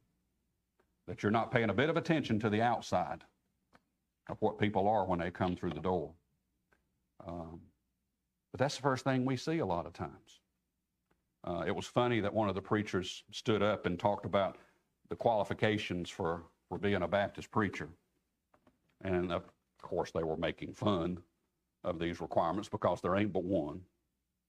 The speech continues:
and that's the call from the Lord. Everything else after that, man creates. But the ultimate reason that a, that a man is going to preach is because God has asked him to and commanded him to and told him to. But they came up with these funny ones. One of 'em was, "You gotta have a tie on.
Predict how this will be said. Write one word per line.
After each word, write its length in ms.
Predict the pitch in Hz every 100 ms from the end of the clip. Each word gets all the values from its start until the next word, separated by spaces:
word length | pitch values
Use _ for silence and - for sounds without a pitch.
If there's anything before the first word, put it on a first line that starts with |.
| _ 87
and 120 | 87
that's 180 | - -
the 100 | 85
call 300 | 92 82 82
from 200 | 85 78
the 60 |
Lord. 440 | 90 113 78 - - _ _ _ _ -
Everything 360 | 90 90 95 92
else 220 | 98 -
after 260 | 98 90 78
that, 280 | 113 117 95
man 240 | 127 104
creates. 640 | - 87 85 80 - - _ _ _ _ _
But 140 | 80 80
the 80 | 85
ultimate 400 | 143 - 104 98
reason 400 | 127 123 95 90
that 140 | 90
a, 120 | 87 - _ -
that 100 | 90
a 40 | 90
man 260 | 113 117
is 80 | 95
going 160 | 104 90
to 60 |
preach 400 | - 139 120 -
is 80 | 87
because 340 | 92 95 92
God 240 | 92 101 90
has 160 | 85
asked 320 | 110 110 - -
him 140 | 127
to 220 | - 78 76 - _ _ -
and 100 | 85
commanded 460 | 95 107 110 92
him 140 | 87 85
to 220 | 95 95
and 100 | 90
told 260 | 139 147 92
him 140 | 76
to. 260 | - 71 - _ _ - _ _ _ -
But 120 | 110
they 260 | 143 147
came 240 | 143 147 135
up 100 | 127
with 80 | 120
these 180 | 113
funny 300 | - 139 117
ones. 340 | 85 90 95 -
One 180 | 110 131
of 140 | 127
'em 100 | 123
was, 160 | 113 110
"You 80 | 98
gotta 180 | 117 113
have 120 | 110
a 40 |
tie 220 | 113 113
on. 240 | 92 76